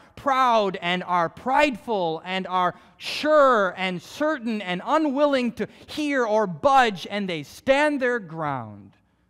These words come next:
We live in a world in many ways where those who think differently than us, we refuse to hear their viewpoints or to reach across party lines for fear of being associated with those people or those people.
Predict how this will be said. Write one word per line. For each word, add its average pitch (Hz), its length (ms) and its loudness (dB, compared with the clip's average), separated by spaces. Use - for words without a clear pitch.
We 123 140 -20
live 214 320 0
in 214 140 -6
a 202 60 -6
world 214 440 -2
in 202 100 -6
many 202 220 -6
ways 190 380 -6
where 175 100 -10
those 214 260 -6
who 196 100 -14
think 185 280 -14
differently 208 400 -8
than 170 180 -8
us, 165 400 -8
we 185 120 -10
refuse 220 840 -6
to 196 100 -10
hear 247 340 -4
their 208 340 -4
viewpoints 196 640 -6
or 180 180 -6
to 180 140 -8
reach 247 260 -6
across 226 440 -4
party 214 340 -4
lines 196 320 -4
for 170 140 -14
fear 294 320 -4
of 214 60 -4
being 247 180 -4
associated 208 580 -6
with 175 220 -6
those 139 300 -10
people 110 440 -16
or 127 240 -10
those 135 360 -8
people. 110 440 -20